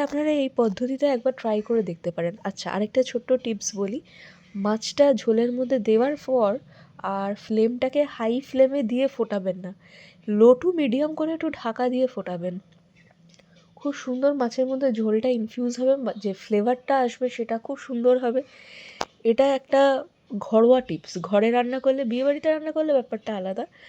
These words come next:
কিন্তু ঘরে রান্না করলে এই টিপসগুলো যদি আপনারা মাথায় রাখতে পারেন, আহ, খুব সহজে ব্যাপারটা খুব টেস্টি হয়ে যায়। এটা কিন্তু এমন কিছু ব্যাপার না, একটু সিম করে দিয়ে, low to medium করে দিয়ে, মিডিয়াম ফ্লেমেই রাখবেন,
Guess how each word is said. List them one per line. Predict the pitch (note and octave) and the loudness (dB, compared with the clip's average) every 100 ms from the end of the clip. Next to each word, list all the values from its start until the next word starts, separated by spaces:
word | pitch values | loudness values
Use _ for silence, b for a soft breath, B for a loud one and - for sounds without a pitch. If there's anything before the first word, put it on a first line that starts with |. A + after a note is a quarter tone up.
| B B B _ | B B B _
কিন্তু | A3+ A#3 | 0 0
ঘরে | G3+ A3 A#3 | 0 4 6
রান্না | C#4 C#4 C#4+ | 6 4 0
করলে | C#4+ C#4+ C#4+ | 2 4 4
এই | C4+ | 0
টিপসগুলো | B3+ A3+ B3 C4 | -2 -4 -4 -2
যদি | C#4 C4+ | 2 2
আপনারা | C4+ C4+ C4+ C4+ - _ | 4 2 2 0 -4 _
মাথায় | G#3 A3 C4+ | -4 -2 0
রাখতে | C4+ A#3+ - | 0 0 -4
পারেন, | D4+ C4 G#3 - _ b b b b _ - | -2 0 -2 -4 _ b b b b _ -4
আহ, | A3+ A#3 | -2 -2
খুব | - D#4 | -2 -6
সহজে | - B3+ A#3 B3 C4+ | -4 -4 0 2 4
ব্যাপারটা | B3+ A3+ A3+ A3+ - B3+ A#3+ | 4 2 2 -2 -2 -2 -2
খুব | - D4+ - | -6 -8 -4
টেস্টি | A#3 A3+ - B3+ | -2 -2 -2 -2
হয়ে | G#3+ F3+ | -2 -4
যায়। | E3+ F#3 | -4 -2
এটা | B3+ | -2
কিন্তু | D#4 D#4+ | -2 -2
এমন | C#4 D4+ D#4 | -2 -2 -4
কিছু | D4+ | -2
ব্যাপার | A#3 F3+ F3+ | -2 -4 -8
না, | F#3+ G#3+ | -10 -8
একটু | D4+ | -6
সিম | C#4+ C4 C4+ | -6 -6 -6
করে | C#4 C#4 C#4 | -4 -2 0
দিয়ে, | E4+ B4+ b b b b | -2 -4 b b b b
low | A3+ A#3+ B3 | 6 8 8
to | C#4+ C4+ | 4 0
medium | B3+ C4 F4+ G#4+ | 2 0 -4 -2
করে | - G#3 A3 | 0 2 2
দিয়ে, | G#3+ A#3+ A#4 _ _ _ _ _ _ _ - _ C4+ | 0 -4 -4 _ _ _ _ _ _ _ -20 _ 2
মিডিয়াম | B3+ D#4+ | 4 4
ফ্লেমেই | F4 D#4 D4+ A3 | 2 -2 0 2
রাখবেন, | E3+ D#3+ G#3 | 0 0 -4